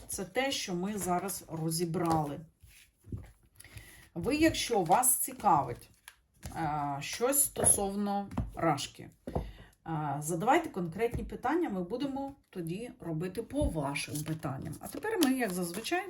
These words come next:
наприкінці беремо маленького принца і дивимося, що він нам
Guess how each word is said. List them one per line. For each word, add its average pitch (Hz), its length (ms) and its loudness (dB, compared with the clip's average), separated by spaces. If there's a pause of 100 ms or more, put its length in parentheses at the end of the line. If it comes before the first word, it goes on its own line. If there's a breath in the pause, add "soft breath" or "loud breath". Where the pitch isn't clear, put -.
наприкінці - 800 4 (760 loud breath)
беремо 185 640 4 (140)
маленького 151 540 0
принца 311 540 4
і 294 200 -6
дивимося, 156 720 0
що 294 280 -2
він 214 260 -2
нам 196 320 0